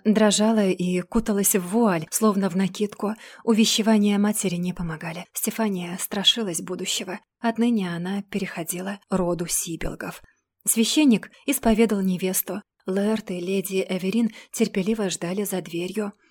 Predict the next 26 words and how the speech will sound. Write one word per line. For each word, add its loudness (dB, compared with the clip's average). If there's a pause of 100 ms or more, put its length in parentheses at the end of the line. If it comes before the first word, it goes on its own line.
(240)
Он 2
задавал -2
стандартные -4
вопросы. -4
Часто 0
ли -4
ходила -2
в -8
церковь? -8 (160)
Блюла 4
ли 0
целомудрие? -4 (160)
Подчинялась 0
ли -6
воле -4
родителей? -8
Стефания -2
покорно -6
отвечала, -6
хотя -4
мыслями 0
витала 0
далеко -2
отсюда. -4 (240)
Ей -2
хотелось -8